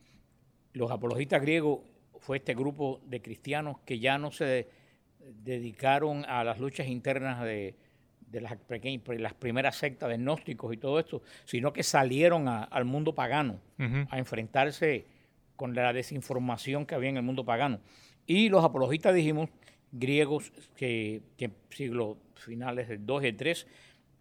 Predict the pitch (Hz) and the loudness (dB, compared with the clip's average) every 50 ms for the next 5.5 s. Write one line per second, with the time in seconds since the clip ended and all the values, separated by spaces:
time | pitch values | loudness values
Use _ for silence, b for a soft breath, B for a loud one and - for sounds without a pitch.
0 | _ _ _ _ _ _ _ _ _ _ _ _ - - _ _ - 113 127 175 | _ _ _ _ _ _ _ _ _ _ _ _ -20 -20 _ _ -2 4 6 6
1 | 247 262 202 156 156 131 147 170 147 165 160 151 123 123 127 110 - - - 127 | 8 6 4 4 2 2 2 2 4 4 4 4 4 2 0 0 -2 -8 -10 -6
2 | 123 127 131 131 127 113 117 117 - 101 98 B B B B B B - - 160 | -4 -2 0 2 2 2 0 0 -2 -6 -10 B B B B B B -4 2 4
3 | 151 147 147 143 135 117 160 165 185 196 196 190 - - - 139 151 180 190 208 | 6 6 6 6 4 8 8 10 10 10 6 2 0 -2 0 2 4 4 4 4
4 | - 214 190 151 147 139 117 - 110 131 147 185 190 180 196 175 160 170 160 147 | 2 2 2 4 4 2 2 0 -2 2 4 4 4 4 2 0 2 4 4 6
5 | 151 147 143 117 113 160 180 190 202 202 | 6 4 2 2 2 4 4 4 4 2